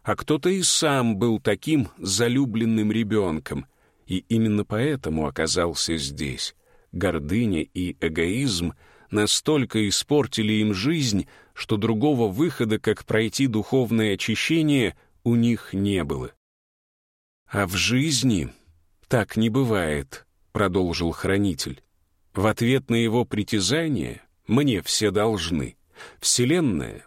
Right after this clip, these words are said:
поворачивается к эгоисту неприглядной стороной. Обстоятельства складываются так, что все оборачивается против него, чтобы сбить спесь, сбить эгоизм и претензию к миру.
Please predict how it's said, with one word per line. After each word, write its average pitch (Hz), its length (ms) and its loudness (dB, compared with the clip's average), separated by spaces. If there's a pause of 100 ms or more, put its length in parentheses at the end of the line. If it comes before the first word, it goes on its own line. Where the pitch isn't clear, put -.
поворачивается 135 920 0
к - 80 -8
эгоисту 135 680 0 (460)
неприглядной 107 840 0
стороной. 76 760 -4 (460)
Обстоятельства 107 1000 0
складываются 101 840 0
так, 131 240 -2
что - 240 -4
все - 320 0
оборачивается 107 920 0 (420)
против 117 640 0
него, 117 560 2
чтобы 131 380 0
сбить 131 420 0
спесь, - 720 0 (380)
сбить 101 540 0
эгоизм 98 640 0
и 95 140 0
претензию 113 880 0
к - 120 -10
миру. 104 460 0